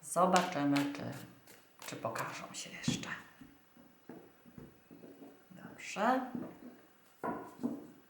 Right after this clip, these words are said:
Dobrze, i zaczynamy.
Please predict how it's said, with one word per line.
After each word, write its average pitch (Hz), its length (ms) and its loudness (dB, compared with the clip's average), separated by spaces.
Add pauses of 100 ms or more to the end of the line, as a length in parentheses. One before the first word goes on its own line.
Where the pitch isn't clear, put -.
(3250)
Dobrze, - 400 -6
i 302 80 4
zaczynamy. 165 920 6